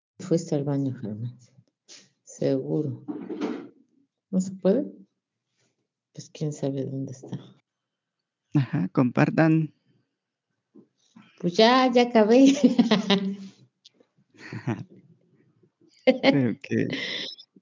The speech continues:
Speaker 2: ¿Cuál es la conclusión o qué?
Speaker 1: Es que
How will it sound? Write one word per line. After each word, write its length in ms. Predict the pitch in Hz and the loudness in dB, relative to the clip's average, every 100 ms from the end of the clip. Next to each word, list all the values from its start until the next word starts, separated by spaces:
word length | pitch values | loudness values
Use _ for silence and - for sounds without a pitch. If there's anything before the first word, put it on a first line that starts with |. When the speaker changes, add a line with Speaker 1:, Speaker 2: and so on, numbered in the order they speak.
| - - - | -16 -16 -2
Speaker 2:
¿Cuál 180 | 151 135 | 4 6
es 100 | 139 | 6
la 160 | 151 | 4
conclusión 800 | 127 139 120 117 113 120 123 120 110 | 4 4 2 -2 -2 -2 0 0 -2
o 120 | 107 - | -4 -6
qué? 640 | 117 120 120 - 123 127 _ _ _ _ _ _ - - _ _ _ _ | -4 -4 -4 -6 -8 -12 _ _ _ _ _ _ -20 -20 _ _ _ _
Speaker 1:
Es 120 | 277 | -8
que 600 | - 302 269 240 202 - | 2 6 8 10 8 2